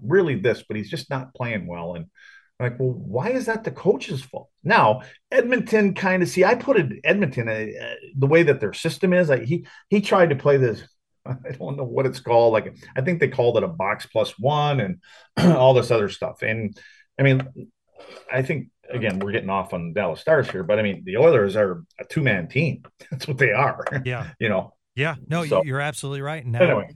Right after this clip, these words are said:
Speaker 2: Connor McDi-, McDavid gets his guy that coached him in juniors.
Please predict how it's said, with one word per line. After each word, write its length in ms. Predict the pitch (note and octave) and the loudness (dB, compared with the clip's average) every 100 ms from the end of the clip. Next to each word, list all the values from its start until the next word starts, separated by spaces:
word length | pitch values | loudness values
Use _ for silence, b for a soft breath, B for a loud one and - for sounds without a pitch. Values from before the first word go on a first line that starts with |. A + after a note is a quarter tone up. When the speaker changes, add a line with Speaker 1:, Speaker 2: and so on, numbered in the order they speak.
| _ | _
Speaker 2:
Connor 200 | - D3 | -4 -2
McDi-, 460 | D3 C#3 C#3 D3+ D#3 C#3 | -4 -6 -8 -8 -10 -14
McDavid 420 | B2 A#2+ C#3 C#3 B2+ | -14 -10 -10 -10 -12
gets 200 | C3+ - | -12 -10
his 180 | C#3+ | -10
guy 280 | A#2+ G#2+ B2 | -10 -8 -8
that 220 | A#2 A#2 - _ _ _ _ | -10 -12 -16 _ _ _ _
coached 260 | C#3+ C#3 - | -8 -8 -6
him 60 | C#3+ | -6
in 100 | C3+ | -6
juniors. 680 | A#2 E3 D3 F2+ - - | -6 -6 -6 -10 -18 -20